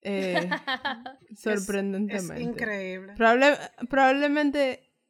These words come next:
Speaker 1: Zoila quizá me haya pasado alguna o me haya puesto alguna. No sé.
Speaker 2: Yo creo que si tú la oyes, tú al menos te acordarás de mí cantándola.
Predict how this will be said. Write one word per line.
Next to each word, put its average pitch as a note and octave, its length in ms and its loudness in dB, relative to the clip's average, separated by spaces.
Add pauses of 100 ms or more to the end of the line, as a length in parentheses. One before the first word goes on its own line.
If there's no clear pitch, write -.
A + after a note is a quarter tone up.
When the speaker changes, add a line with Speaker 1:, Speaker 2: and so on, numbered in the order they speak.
Speaker 1:
Zoila A#3 420 -2
quizá A3 340 -8
me A3 200 -6
haya A3+ 360 -8
pasado A#3 440 -10
alguna F3 520 -10
o F3 180 -12
me F3 180 -10
haya F#3+ 160 -12
puesto A3 260 -10
alguna. F#3 480 -10 (680)
No F#3 180 -12
sé. - 140 -20 (100)
Speaker 2:
Yo D#4+ 180 -10
creo A#4+ 180 -10
que G#4 120 -8
si E4+ 100 -10
tú D#4 240 -12
la C#4 260 -4
oyes, C4+ 320 -8 (140)
tú C4 220 -6
al C4 100 -6
menos B3 380 -10
te A3 60 -12
acordarás G#3+ 440 -8
de A#3 80 -8
mí A3 160 -12
cantándola. F#3 640 -16